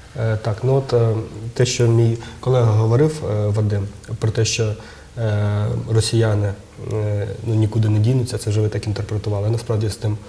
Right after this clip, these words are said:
погоджуюся. От це якраз щойно, е, наголошував на цьому на кругло-, на круглому столі.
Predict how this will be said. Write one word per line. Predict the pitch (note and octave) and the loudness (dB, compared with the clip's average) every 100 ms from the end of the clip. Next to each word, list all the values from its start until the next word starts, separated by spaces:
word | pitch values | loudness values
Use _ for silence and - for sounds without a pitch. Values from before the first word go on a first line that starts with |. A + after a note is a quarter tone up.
| - | -6
погоджуюся. | - G#2 G2 F#2+ G2+ | 0 2 0 -4 -4
От | G#2 - - | -6 -6 -8
це | - | -6
якраз | G#2+ A2 - | -4 -4 -2
щойно, | A2 G#2+ G#2+ - - - - A#2+ A#2 | 0 0 -2 -8 -18 -20 -14 -4 2
е, | |
наголошував | A2+ B2 C3 A#2+ A#2 | 4 6 4 2 0
на | A2+ | -2
цьому | - A#2 | 0 0
на | A2+ | 0
кругло-, | C3 A#2 A#2+ A#2+ | 0 2 2 0
на | A2+ | -2
круглому | A#2 A#2 A#2 A2+ | 0 2 2 0
столі. | - C3+ E3 | -2 0 0